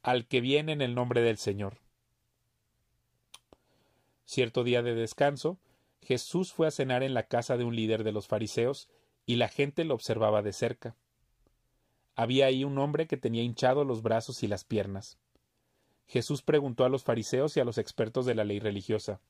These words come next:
"¿Permite o no la ley sanar a la gente el día de descanso?". Como ellos se negaron a contestar, Jesús tocó al hombre enfermo, lo sanó y lo despidió. Después se dirigió a ellos y dijo,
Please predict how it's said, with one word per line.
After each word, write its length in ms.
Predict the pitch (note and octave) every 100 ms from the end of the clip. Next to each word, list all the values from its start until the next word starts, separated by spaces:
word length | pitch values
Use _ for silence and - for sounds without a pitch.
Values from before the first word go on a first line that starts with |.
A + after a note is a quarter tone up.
| _ _ _ _ _ _ _ _ _ _ _ _ _ -
"¿Permite 600 | B2 C3 D3 - D#3 D#3+
o 140 | C3
no 240 | A#2+ B2 C3+
la 140 | C3
ley 240 | A#2+ C3
sanar 360 | C#3+ B2+ A2+ A2+
a 60 | A#2+
la 120 | G#2
gente 320 | - G#2+ A2
el 80 | G#2+
día 120 | G#2
de 140 | G#2
descanso?". 640 | G2+ F#2+ - F#2 F#2+ C#3 - _ _ _ _ _ _ _ _ _ _ _ _ _ _ _ _
Como 240 | - A#2+ A#2+
ellos 180 | C3+ -
se 100 | B2+
negaron 320 | A2+ B2 C3
a 100 | A#2+
contestar, 560 | A2+ - G#2 - D3+
Jesús 340 | D#3+ B2+ B2+ -
tocó 340 | B2 - C#3+
al 140 | E3 D3+
hombre 220 | C#3+ C3
enfermo, 500 | A#2+ G#2+ G2+ F#2+ - -
lo 180 | A#2
sanó 360 | A2 G#2+ A2+ D3+
y 60 | F3
lo 140 | C3
despidió. 500 | A2 - A2 G2+ G2 _ _ _ _ _ _ _ _ _ _ _ _ _ _ _ _
Después 320 | B2+ A2 C#3 C3
se 80 |
dirigió 400 | D3+ C3+ A2+ B2+
a 80 | A#2+
ellos 300 | B2+ D3+ D#3
y 60 | A2+
dijo, 360 | A2 - G2+